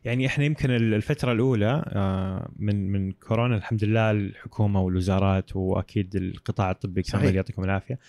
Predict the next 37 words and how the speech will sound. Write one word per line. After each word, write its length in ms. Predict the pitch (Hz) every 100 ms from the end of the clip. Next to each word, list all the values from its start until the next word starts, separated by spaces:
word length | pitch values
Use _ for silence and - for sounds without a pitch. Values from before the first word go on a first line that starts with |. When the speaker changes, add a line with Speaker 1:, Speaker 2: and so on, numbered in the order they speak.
| - _ _ _ -
Speaker 1:
يعني 260 | 104 101 101
مس-، 260 | 127 131 -
مسك 300 | 135 131 117
الموضوع 260 | 113 120
من 180 | 110 107
بدري 200 | 120 120
وبجدية 520 | 107 92 101 101 120
وبحزم 400 | 107 98 - 107
من 80 | 104
البداية، 380 | 92 95 107 117
فالحمد 320 | 113 - 117
لله 140 | 104 110
النتيجة 320 | 101 104 104
الآن 300 | 101 117 113 -
مقارنة 500 | 101 110 107 101 98
بكثير 260 | 87 - 101
دول 320 | 110 135 156 _
ممتاز 320 | 104 98 95
جدا. 180 | - -
Speaker 2:
الحمد 280 | - 139 110
لله. 280 | 101 95 98 _ _
Speaker 1:
نقدر 280 | 123 131 131
نقول 240 | 120 131 127
إنه 140 | 117
الآن 280 | 104 127 135
المرحلة 380 | 117 120 - 117
الثانية 480 | - 120 117 107
تعتمد 520 | 101 101 98 123 110 95 _ _ _ -
Speaker 2:
أيوة، 100 | 143
Speaker 1:
على 80 | 113
الشعب، 280 | 131 139 165
Speaker 2:
لأنه، 300 | 156 135 -
Speaker 1:
تعتمد 340 | 113 120 135 117
Speaker 2:
لأن-، 40 |
Speaker 1:
على 140 | 104
Speaker 2:
نعم، 100 | 117
Speaker 1:
الناس. 380 | 117 95 - -